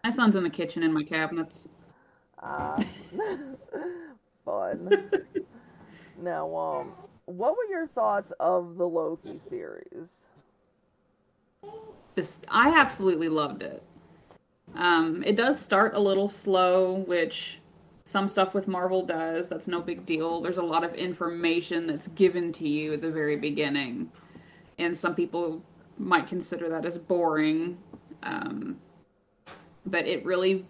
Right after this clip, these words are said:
Speaker 1: picks up and everything, and I'm, I'm all for it. I love Sophia. She did a really great job.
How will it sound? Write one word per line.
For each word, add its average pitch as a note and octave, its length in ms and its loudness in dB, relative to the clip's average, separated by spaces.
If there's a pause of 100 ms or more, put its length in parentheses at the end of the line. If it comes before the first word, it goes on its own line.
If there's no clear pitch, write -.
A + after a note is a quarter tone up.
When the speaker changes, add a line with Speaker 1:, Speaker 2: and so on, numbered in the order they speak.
(100)
Speaker 1:
picks E3+ 360 -2
up E3+ 320 2
and E3+ 120 -4
everything, E3 680 0
and D3 340 0 (640)
I'm, A#3+ 440 6 (840)
I'm G3+ 160 6
all G3+ 200 2
for G3+ 380 2
it. G3+ 200 0
I E3 100 -2
love F3+ 760 2
Sophia. F3+ 720 2
She - 160 -4
did F3 140 0
a E3 40 -2
really E3 280 0
great D#3 300 0
job. D#3+ 640 2